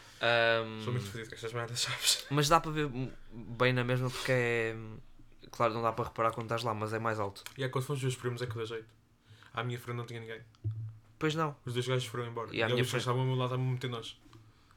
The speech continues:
Speaker 1: Os gajos estavam ao teu, ao meu lado ou
Speaker 2: Ao
Speaker 1: ao
Speaker 2: teu
Speaker 1: teu?
Speaker 2: lado.
Speaker 1: O
Speaker 2: Ao
Speaker 1: quê?
Speaker 2: meu, ao meu lado.
Speaker 1: Tu, tu, tu dizes isso desde o dia e eu não reparei.
Speaker 2: N-, pois, porque não estavas ao lado deles.
Speaker 1: Então, os, então os gajos estavam ao meu
Speaker 2: Ao
Speaker 1: lado.
Speaker 2: meu lado, ao meu lado,
Speaker 1: Ah,
Speaker 2: ao
Speaker 1: os
Speaker 2: meu
Speaker 1: gajos estavam ao teu lado, porquê?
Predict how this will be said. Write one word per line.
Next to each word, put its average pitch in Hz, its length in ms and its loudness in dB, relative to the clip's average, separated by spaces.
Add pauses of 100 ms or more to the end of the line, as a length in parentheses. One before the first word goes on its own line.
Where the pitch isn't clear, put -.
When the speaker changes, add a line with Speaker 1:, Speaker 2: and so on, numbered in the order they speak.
(160)
Speaker 1:
Os 110 100 -8
gajos 123 140 2
estavam 120 240 -2
ao 117 80 0
teu, 107 140 -2
ao 117 80 4
meu 123 160 4
lado 143 180 2
ou 127 60 2
Speaker 2:
Ao 113 40 2
Speaker 1:
ao 107 40 -2
Speaker 2:
teu 123 120 2
Speaker 1:
teu? 113 80 4
Speaker 2:
lado. 107 120 -4 (100)
Speaker 1:
O - 60 -2
Speaker 2:
Ao 120 60 2
Speaker 1:
quê? 127 60 4
Speaker 2:
meu, 123 140 2
ao 127 60 2
meu 127 120 4
lado. 110 160 2 (280)
Speaker 1:
Tu, 151 160 0
tu, - 300 -8
tu 139 140 0
dizes 156 240 0 (120)
isso - 120 -2
desde 127 260 4
o 120 60 2
dia 113 580 0
e 123 100 0
eu 117 140 2
não 123 320 6
reparei. 107 420 0 (320)
Speaker 2:
N-, 160 240 -4
pois, 180 200 6
porque 131 140 -4
não 139 60 0
estavas 135 220 0
ao 139 60 0
lado 131 140 8
deles. 127 360 2 (800)
Speaker 1:
Então, - 160 -10
os, 170 80 -8
então - 260 -10
os 151 80 -6
gajos 143 120 -2
estavam 131 220 2
ao 120 60 2
meu 113 100 2
Speaker 2:
Ao 147 60 12
Speaker 1:
lado. 160 100 10
Speaker 2:
meu 160 100 10
lado, 139 240 12
ao 123 60 2
meu 127 100 0
lado, 120 180 4
Speaker 1:
Ah, 160 40 12
Speaker 2:
ao 170 80 12
Speaker 1:
os - 40 10
Speaker 2:
meu 117 60 4
Speaker 1:
gajos 139 120 4
estavam 139 200 0
ao 131 80 2
teu 127 140 0
lado, 104 200 0
porquê? - 260 -2